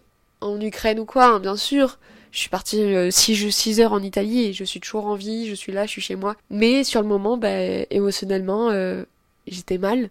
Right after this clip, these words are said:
J'aimerais du coup terminer par, euh, la petite, euh, citation de fin, euh, de Malcolm Forbes, euh, celui qui a créé le magazine Forbes. «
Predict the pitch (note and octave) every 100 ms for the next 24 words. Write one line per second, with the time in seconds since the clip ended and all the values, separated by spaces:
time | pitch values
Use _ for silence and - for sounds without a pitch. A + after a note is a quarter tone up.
0 | - A3+ A3 G#3+ B3+ C4+ - C4 B3+ G#3+
1 | G3+ A3+ A3+ G#3+ G#3+ G#2+ - G#3 G#3 -
2 | G#3+ - G3+ F#3+ F#3+ - - G3+ G#3 -
3 | A#3 A3 G#3 - - G#3+ D#4 _ _ _
4 | - G#3 G#3 G3+ F#3+ G#3+ G#3 B3 B3+ B3+
5 | A#3+ A#3 A#3+ A#3+ A3 A3+ G#3 G#3 G3+ -
6 | A3+ A3+ - - A3+ G#3+ G3+ G#3 G#3 G3+
7 | - G#3+ A#3+